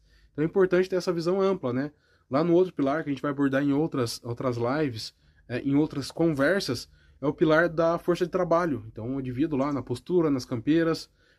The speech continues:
É, as campeiras, né, que são a, a postura, é, são as campeiras do futuro, né? Então, é, tudo isso tem que ser muito bem observado. Então, lembrando,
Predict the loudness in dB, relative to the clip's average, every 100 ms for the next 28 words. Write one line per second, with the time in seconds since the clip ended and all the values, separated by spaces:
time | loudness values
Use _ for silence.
0 | _ -14 -12 0 2 4 2 0 -8 -8
1 | -8 -6 -2 2 2 0 -4 -4 -4 -8
2 | -16 -20 _ _ _ _ _ _ _ -20
3 | -20 -8 2 4 4 2 0 0 -2 -4
4 | -4 -2 -2 0 -2 0 0 -2 -6 -8
5 | -6 -2 -2 -4 _ _ _ -6 -4 -2
6 | 0 2 0 -2 -2 -2 -4 -6 -6 -6
7 | -4 -2 2 2 2 -6 -2 -4 -2 -4
8 | -2 -4 -8 _ _ _ -6 2 2 4
9 | 0 2 2 2 0 -2 0 0 0 2
10 | 0 0 -2 -6 -12 -14 _ -20 _ 0
11 | 4 4 4 2 2 2 2 0 -4